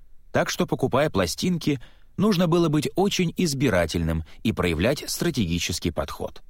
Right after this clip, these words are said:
Я не просто слушал музыку и решал,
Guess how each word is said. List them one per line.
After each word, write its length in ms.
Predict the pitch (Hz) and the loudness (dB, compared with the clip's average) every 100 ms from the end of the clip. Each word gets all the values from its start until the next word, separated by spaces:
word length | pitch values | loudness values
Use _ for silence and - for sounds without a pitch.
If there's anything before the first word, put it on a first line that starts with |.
| - - - - - | -20 -20 -20 -14 -2
Я 160 | 113 | 0
не 140 | 139 123 | 0 0
просто 400 | 131 160 - 135 | 0 0 0 -2
слушал 480 | 113 147 - 104 | 0 0 0 0
музыку 500 | 95 120 175 117 101 | 2 2 0 0 0
и 160 | 104 113 | 0 2
решал, 460 | 104 - 156 165 | 2 2 2 2